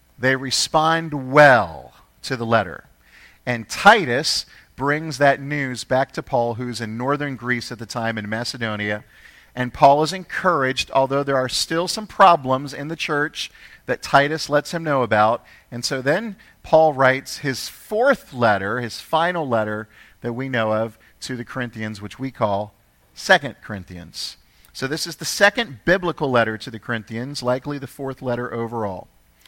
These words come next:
So, um, the structure of this letter, as you think of it, is, uh, it's fairly basic.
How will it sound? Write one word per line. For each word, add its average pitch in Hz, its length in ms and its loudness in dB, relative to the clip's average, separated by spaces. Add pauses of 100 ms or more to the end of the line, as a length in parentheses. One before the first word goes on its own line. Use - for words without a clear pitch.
(540)
So, 165 460 6
um, 147 340 6
the 151 120 -6
structure - 540 4
of 120 120 -4
this 120 200 -4
letter, 120 440 0 (720)
as 135 180 -2
you 143 80 -8
think 156 200 -8
of 143 120 -2
it, 143 160 0
is, 135 460 -2
uh, 131 200 4
it's - 220 -6
fairly 220 320 0
basic. 139 600 -4